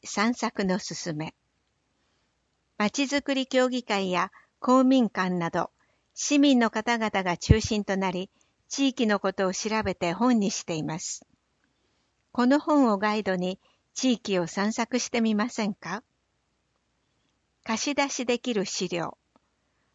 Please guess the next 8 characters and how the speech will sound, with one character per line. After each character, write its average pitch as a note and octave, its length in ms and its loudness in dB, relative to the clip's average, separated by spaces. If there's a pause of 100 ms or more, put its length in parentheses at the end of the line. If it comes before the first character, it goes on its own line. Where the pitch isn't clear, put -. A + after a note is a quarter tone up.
(380)
大 C4 180 2
島 A#3+ 360 -2
歴 G3 280 -6
史 A3 180 -4
散 E3+ 280 -4
歩。 - 260 -6 (800)
大 A3 220 -2
島。 - 400 -8